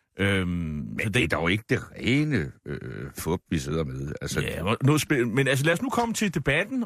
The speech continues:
Speaker 1: og, øhm, Nadeem Farooq, du er jo arbejdsmarkedsordfører for Det Radikale Venstre, og dermed regeringsrepræsentant i den her sag. Hvad siger du til de forslag, som Koch,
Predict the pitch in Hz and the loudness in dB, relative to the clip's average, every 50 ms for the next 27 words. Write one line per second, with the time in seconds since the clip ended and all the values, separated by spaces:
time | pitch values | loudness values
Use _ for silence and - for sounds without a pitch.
0 | - - 160 147 147 143 135 131 127 120 123 120 117 117 110 107 104 101 101 95 | 0 0 2 2 2 2 2 2 4 4 2 2 2 2 2 0 0 -2 -2 -4
1 | 95 - _ _ _ _ _ - - _ _ _ _ _ _ _ _ _ 117 123 | -6 -10 _ _ _ _ _ -12 -12 _ _ _ _ _ _ _ _ _ -4 -2
2 | - 165 151 127 156 117 92 82 76 - - _ _ _ _ - 175 190 190 185 | 0 -2 0 0 -2 -2 -2 -8 -10 -12 -20 _ _ _ _ 0 2 2 4 4
3 | 135 135 170 180 143 147 123 120 117 117 110 127 110 110 101 - 113 101 - 104 | 4 4 2 0 0 0 0 0 0 -2 -4 -4 -6 -6 -4 -4 -4 -4 -4 -4
4 | 101 95 92 82 80 - 104 85 71 78 90 104 123 143 - - 160 147 - - | -4 -2 -4 -4 -4 -4 -4 -4 -4 -2 -2 -2 -2 -2 -4 -6 -8 -6 -6 -8
5 | 101 - 117 113 113 113 110 - - - _ 92 92 87 - 160 208 190 156 - | 0 2 2 2 4 2 0 -2 -6 -8 _ -2 0 2 2 2 4 2 2 0
6 | 156 143 131 120 - 127 113 - 120 113 107 - - - - 113 113 110 92 95 | 0 0 -2 -2 -2 -2 2 2 0 0 0 -6 -12 -8 -6 -2 0 0 0 0
7 | 90 90 - - - - - _ _ _ _ _ _ _ _ _ _ _ - 82 | 0 -2 -4 -6 -8 -10 -16 _ _ _ _ _ _ _ _ _ _ _ -2 2
8 | 107 143 190 180 - - - 160 170 180 175 - - 151 165 175 - - 143 127 | 4 4 4 2 0 0 2 4 4 2 2 0 0 0 0 0 0 -2 -2 -2
9 | 156 165 - - 131 143 165 151 - 156 127 85 87 - 110 98 - - 110 110 | -2 -4 0 2 2 2 2 2 0 -2 -2 -2 -2 -2 -2 -2 0 2 2 2
10 | 120 123 | 2 0